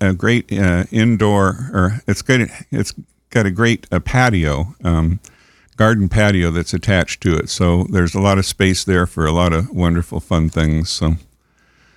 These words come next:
we are excited about that. That's our annual fundraiser. Um, we have a lot of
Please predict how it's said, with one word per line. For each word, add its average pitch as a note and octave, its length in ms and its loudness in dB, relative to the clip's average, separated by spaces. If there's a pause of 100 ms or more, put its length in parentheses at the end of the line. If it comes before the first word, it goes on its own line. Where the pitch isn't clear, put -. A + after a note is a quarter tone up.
(460)
we G#2+ 260 4
are G2 340 2
excited B2 720 0
about F2 440 0
that. E2+ 240 0
That's G#2 220 -2
our G#2 120 2
annual A#2 340 2
fundraiser. G#2 920 0
Um, F2+ 280 2
we F#2+ 140 0
have F2+ 220 -2
a - 20 -4
lot G2 240 0
of F#2+ 220 -2